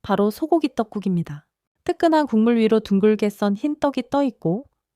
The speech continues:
고명으로 얹힌 달걀 지단과 김, 그리고 부드러운 소고기. 보기만 해도 마음이 차분해지는 한 그릇입니다. 소고기 떡국은 단순한 명절 음식이 아닙니다.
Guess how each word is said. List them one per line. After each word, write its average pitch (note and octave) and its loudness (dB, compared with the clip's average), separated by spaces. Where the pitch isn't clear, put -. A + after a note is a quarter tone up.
고명으로 A#3+ 2
얹힌 F3+ 0
달걀 G3 -2
지단과 F3 -4
김, E3+ -2
그리고 F3+ 0
부드러운 B3 0
소고기. E3+ -6
보기만 B3 2
해도 A3+ 0
마음이 F3+ 2
차분해지는 D4+ -2
한 B3 -4
그릇입니다. F#3 -4
소고기 D#4+ 2
떡국은 G#3 -2
단순한 F#3+ 0
명절 F3 2
음식이 G3+ -2
아닙니다. F3+ -4